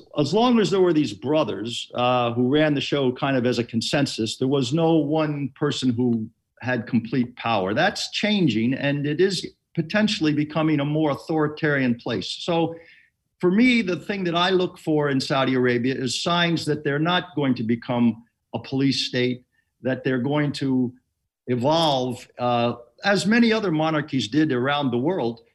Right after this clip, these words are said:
into a gra-, gradually into a more participatory system. And I think there's a hope for that. And I'll be very quick and say the reason is that they were the only Arab country that was never colonized.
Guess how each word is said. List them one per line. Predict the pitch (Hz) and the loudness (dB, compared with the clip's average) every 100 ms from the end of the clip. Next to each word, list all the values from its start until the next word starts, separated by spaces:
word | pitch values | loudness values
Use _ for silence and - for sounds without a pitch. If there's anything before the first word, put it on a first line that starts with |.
| _ - | _ -2
into | 156 156 151 143 135 | -2 0 0 0 -2
a | |
gra-, | 120 131 143 131 | -2 -2 -2 -2
gradually | 151 165 139 147 143 | 0 0 0 -2 -2
into | 131 139 | -2 -2
a | |
more | 139 139 135 | -2 -2 -4
participatory | - 127 175 - 117 - 107 | -4 -2 -2 -4 -10 -4 -4
system. | 104 110 - - | -4 -6 -4 0
And | 185 | 0
I | |
think | 190 247 240 | 2 2 4
there's | 196 | 4
a | 156 | 0
hope | 156 208 - | 0 -2 -2
for | - | -6
that. | 113 113 123 - _ _ _ - | -2 -2 -4 -10 _ _ _ -4
And | 143 | 0
I'll | 147 | 2
be | 147 | 2
very | 143 175 | 2 0
quick | - 185 165 | 0 -2 0
and | 151 | 0
say | 131 143 | -2 -2
the | 135 147 | -2 0
reason | 214 247 156 143 135 | 2 2 2 0 0
is | 131 | -2
that | 135 - | -4 0
they | 175 | 2
were | 165 | 4
the | 151 151 | 2 0
only | 180 196 180 151 | -2 -2 -2 0
Arab | 147 139 - | 0 -2 -4
country | 147 139 131 | -4 -2 -2
that | 123 | -2
was | 117 | 0
never | 131 131 117 | 0 -2 -4
colonized. | - 139 117 95 87 80 - | -6 -4 -2 -4 -6 -8 -12